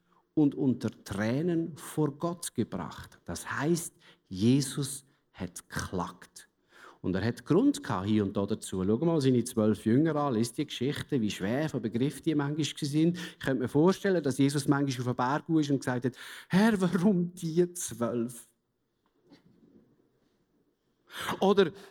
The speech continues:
dass er, was seinem Volk hat wollen, die Güte von Gott zeigen und sie als ganzes Volk zur Umkehr bringen, und sie haben sich einfach verweigert.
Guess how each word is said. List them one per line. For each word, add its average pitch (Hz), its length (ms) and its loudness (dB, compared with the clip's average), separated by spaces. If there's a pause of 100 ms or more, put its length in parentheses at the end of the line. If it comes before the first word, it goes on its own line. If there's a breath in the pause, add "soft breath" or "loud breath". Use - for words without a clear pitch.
(140)
dass 185 340 -2
er, 220 320 2
was 185 180 2
seinem 190 220 2
Volk 220 400 2
hat 208 180 -4
wollen, 185 280 6
die - 80 -12
Güte 226 360 6
von 190 180 0
Gott 220 340 0
zeigen 196 420 4
und 190 100 6
sie - 220 -4
als - 300 0
ganzes 240 440 2
Volk 220 440 0
zur 175 180 4
Umkehr 196 500 4
bringen, 185 360 2 (260 loud breath)
und 170 140 2
sie 196 100 2
haben 185 100 0
sich 185 160 0
einfach 202 360 -2
verweigert. 156 920 -4